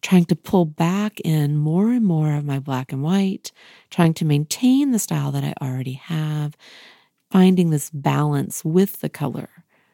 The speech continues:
good balance of pen and ink and the color. And I'm just having a really good time doing it. Sometimes it works better than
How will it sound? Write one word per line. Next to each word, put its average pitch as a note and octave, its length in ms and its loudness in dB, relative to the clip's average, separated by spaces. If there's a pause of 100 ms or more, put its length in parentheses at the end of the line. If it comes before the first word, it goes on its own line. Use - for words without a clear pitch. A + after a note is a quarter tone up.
(160)
good G3+ 160 2
balance E3 380 0
of D3+ 100 -8
pen D#3+ 140 -2
and C#3+ 120 0
ink C#3 260 -4 (180)
and D#3 340 0
the D3+ 80 -6
color. - 480 -10
And E3+ 260 -2 (560)
I'm C4 60 -2
just - 200 -6
having D#4 280 -2
a A3+ 60 4
really G3+ 320 2
good F#3+ 180 -2
time D#3+ 300 -2
doing C3+ 360 -4
it. - 360 -8 (1080)
Sometimes F3+ 680 -2
it F#3 100 -2
works G3+ 240 -4
better G3 300 0
than G3 180 0